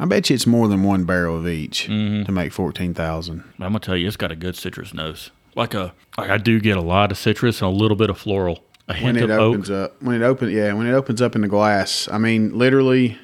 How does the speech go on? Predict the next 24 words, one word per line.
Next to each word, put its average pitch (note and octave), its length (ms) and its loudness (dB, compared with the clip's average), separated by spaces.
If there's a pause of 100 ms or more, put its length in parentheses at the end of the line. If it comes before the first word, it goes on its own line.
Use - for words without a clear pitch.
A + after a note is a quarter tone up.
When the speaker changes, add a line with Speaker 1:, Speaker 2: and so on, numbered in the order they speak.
(120)
Speaker 1:
the F#2+ 80 -8
glass A#2 360 2
I A2 120 4
opened A2 240 2
yes-, G#2+ 200 2
or G2 180 -2
I F#2+ 80 -2
poured G#2 280 0
yesterday. G#2 640 0 (420)
You A2+ 80 0
know, - 20 4
you A2+ 80 4
have A2+ 140 2
that A2 120 2
little G#2 140 0
bit G#2+ 100 2
in C#2+ 60 0
the F#2+ 60 -2
bottom G2+ 440 2
that - 160 -10
you G#2 60 0
don't E2+ 80 -2
get G2+ 140 0
out. G#2 280 2